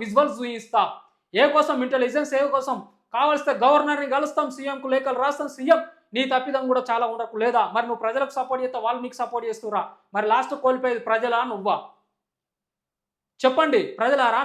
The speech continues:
మీకోసం పోరాడే తోడు పేరుకు రావద్దా? మీ దయతో మీకోసం పోరాడుతున్న ఉద్యమకారులంగా చెప్తున్నా, ఖచ్చితంగా ఇక్కడ విద్య వైద్యం కోసం పోరాడిన నాదుడు ఇంతవరకు లేడు. ఎన్ని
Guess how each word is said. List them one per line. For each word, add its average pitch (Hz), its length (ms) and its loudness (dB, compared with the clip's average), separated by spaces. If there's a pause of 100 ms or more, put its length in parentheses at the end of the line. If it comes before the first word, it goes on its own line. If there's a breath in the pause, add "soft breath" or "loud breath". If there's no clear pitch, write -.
మీకోసం 294 460 0
పోరాడే 277 400 2
తోడు 285 220 2
పేరుకు 269 320 0
రావద్దా? 226 340 2 (560)
మీ 226 140 0 (100)
దయతో 285 340 4 (200)
మీకోసం 302 500 2
పోరాడుతున్న 262 420 0 (140)
ఉద్యమకారులంగా 233 720 -4
చెప్తున్నా, 214 360 -4 (460)
ఖచ్చితంగా 269 540 0
ఇక్కడ 262 260 -2
విద్య 233 260 0
వైద్యం 262 300 -4
కోసం 254 180 -4 (100)
పోరాడిన 262 420 0
నాదుడు 254 300 -4
ఇంతవరకు 254 460 -6
లేడు. 226 200 2 (420)
ఎన్ని 269 160 -2